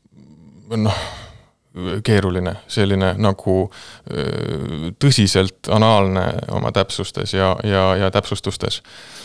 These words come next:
Ähm, ja mulle tundus,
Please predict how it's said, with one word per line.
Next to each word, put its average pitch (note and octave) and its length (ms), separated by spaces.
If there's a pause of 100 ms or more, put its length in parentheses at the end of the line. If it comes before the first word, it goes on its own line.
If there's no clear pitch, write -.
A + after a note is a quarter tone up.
(380)
Ähm, A2 840 (340)
ja A#2 460 (1080)
mulle B2+ 300
tundus, D#3 720